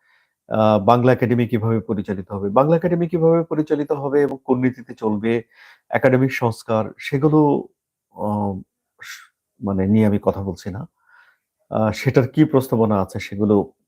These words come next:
না দেখে কিছু বলাও যাবে না। কিন্তু এটা ঠিক যে এই পুরস্কার প্রদানের যে নীতিমালা, তা হয়তো এবার বদলে যাবে। তাহলে এটা কেমন হতে পারে? আহ,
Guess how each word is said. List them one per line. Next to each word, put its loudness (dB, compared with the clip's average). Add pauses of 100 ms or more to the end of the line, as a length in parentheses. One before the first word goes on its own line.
(180)
না 2
দেখে -4
কিছু -8
বলাও -4
যাবে -10
না। -20 (920)
কিন্তু 6
এটা 4
ঠিক -6
যে 0
এই -4
পুরস্কার 2
প্রদানের 4
যে 2
নীতিমালা, -2 (200)
তা 2
হয়তো -2
এবার -2
বদলে -8
যাবে। -18 (140)
তাহলে 2
এটা 0
কেমন -2
হতে -12
পারে? -20 (2250)
আহ, 4